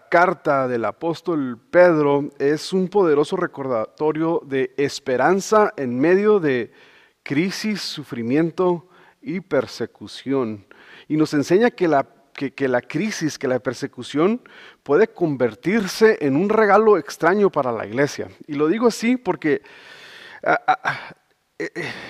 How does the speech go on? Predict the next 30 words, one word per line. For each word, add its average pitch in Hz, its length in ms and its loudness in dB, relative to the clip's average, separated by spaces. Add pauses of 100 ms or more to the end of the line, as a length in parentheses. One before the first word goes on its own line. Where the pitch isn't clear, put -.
(240)
los 151 240 -2
tiempos 226 300 0
difíciles 175 840 -2 (720)
nos 143 180 2
dan 175 160 6
la 208 80 8
oportunidad 156 800 2
de 160 240 -6
mostrar 156 760 0
a 120 220 2
otros 170 880 -2 (540)
el 131 320 -2
gozo 185 480 0
y 202 40 -2
la 165 100 4
alegría 127 460 0
de 170 80 2
nuestra 127 300 -4
salvación. 107 800 -10 (600)
Que 175 80 -2
nosotros 208 580 -2 (720)
vivimos 165 920 0
más 147 580 2
allá 185 380 6
de 202 80 0
lo 156 160 -2
que 131 160 -6
nuestros 123 360 -8
ojos 156 480 -4
ven. 123 520 0